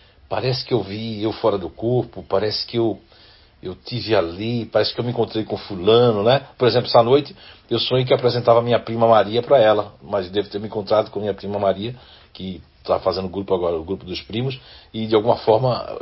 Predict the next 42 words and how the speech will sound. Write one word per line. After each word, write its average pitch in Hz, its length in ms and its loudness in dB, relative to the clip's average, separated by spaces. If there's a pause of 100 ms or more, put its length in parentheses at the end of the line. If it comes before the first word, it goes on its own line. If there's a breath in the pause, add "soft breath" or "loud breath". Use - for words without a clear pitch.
(260)
mas 101 160 -4
parecia 123 260 0
muito 180 220 0
nítido, 156 320 0
foi 98 120 -6
semiconsciente, 160 760 -2
ó, 185 240 4
eu 107 80 -2
lembrei 113 260 2
agora, 160 400 0 (100)
tá - 80 -8
vendo 208 140 -4
você? 190 220 2
Ah, 107 140 6
veio 98 240 2
a - 20 2
lembrança 139 400 0
de 143 100 -6
manhã 147 220 2
quando 147 160 2
acordei 170 420 2 (260 loud breath)
e 170 60 -6
veio 185 240 4
agora, 135 320 6 (160)
quando 113 200 -2
você 107 260 -2
falou 110 200 0
sobre 123 280 -4
isso. - 200 -8 (460 loud breath)
É 127 100 6
muito 180 240 2
interessante, 110 960 0
eh, 85 40 -4
Tiane, 87 440 -4
recomendar 101 500 2
pra 104 100 0
você 90 300 -2
o 120 120 0
Livro 120 220 0
dos 98 160 0
Espíritos, 98 800 -4
né? 123 300 -2